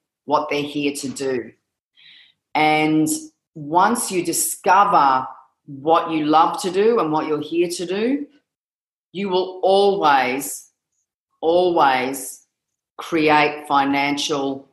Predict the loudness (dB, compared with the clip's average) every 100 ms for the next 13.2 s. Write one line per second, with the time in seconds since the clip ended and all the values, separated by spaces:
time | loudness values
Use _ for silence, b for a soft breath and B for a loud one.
0 | _ _ _ -6 -2 0 0 0 0 0
1 | -2 -4 -4 -2 0 0 -2 -2 -2 0
2 | 2 4 2 2 -2 -6 0 0 0 -4
3 | 0 2 2 -4 -6 -8 -8 -2 -2 2
4 | 2 2 -2 -6 -6 -4 -6 -6 -4 -4
5 | -2 -4 -2 0 4 6 4 2 -6 -16
6 | _ _ _ _ _ -8 -4 -4 0 0
7 | 2 2 4 2 0 0 0 0 2 2
8 | 0 0 2 2 0 -4 -4 -6 -6 -6
9 | -2 0 2 2 0 -2 -4 -4 -8 -14
10 | -16 _ _ _ _ _ _ _ 0 0
11 | 0 -4 -4 -6 -4 -2 4 4 4 0
12 | -4 0 2 2 0 0 0 -2 0 -2
13 | -2